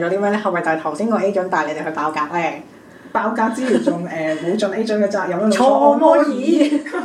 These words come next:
Speaker 2: 真係無法原諒啊！呢單嘢。好啦，咁點解我抽到呢隻牌咧？點解嘅咧？
Speaker 1: 誒，我覺得更加多係，誒，我哋唔一定要側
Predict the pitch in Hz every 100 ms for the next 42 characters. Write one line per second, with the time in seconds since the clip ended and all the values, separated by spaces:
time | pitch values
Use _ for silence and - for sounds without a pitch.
0 | 381 392 381 359 - - - 302 269 196
1 | 226 220 165 170 180 190 214 226 226 190
2 | 156 165 196 214 208 240 220 233 - 226
3 | 214 185 196 190 156 160 185 180 147 147
4 | 147 151 151 156 190 180 240 320 - 247
5 | 233 254 247 247 262 220 165 160 160 175
6 | 160 160 185 175 165 160 160 160 214 220
7 | 185 175 -